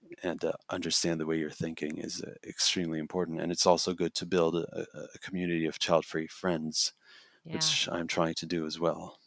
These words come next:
Speaker 2: Yeah, I'm sure that's definitely, you know, been tough. I, we always talk about on the show how it's hard when,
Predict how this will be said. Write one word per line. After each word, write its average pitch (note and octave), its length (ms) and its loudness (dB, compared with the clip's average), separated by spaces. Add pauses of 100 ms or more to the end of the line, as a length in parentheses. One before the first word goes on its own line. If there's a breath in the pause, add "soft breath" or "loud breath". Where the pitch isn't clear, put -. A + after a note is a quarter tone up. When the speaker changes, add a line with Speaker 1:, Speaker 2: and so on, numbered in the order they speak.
(280)
Speaker 2:
Yeah, F3 220 0
I'm D3+ 120 -4
sure F3+ 180 -4
that's F#3 240 -2
definitely, D#3 580 -2
you C#3 80 -2
know, C#3 400 -4 (300)
been D3+ 360 -2
tough. - 640 -4 (120)
I, D3 300 -2 (140)
we D#3 240 -6
always E3 280 -2
talk D3+ 200 -6
about D3 180 -2
on C#3 100 -4
the D3 80 -4
show D#3+ 300 -2
how C3+ 340 -4 (800 soft breath)
it's D3 260 -6
hard D3 380 2
when, C#3 360 -2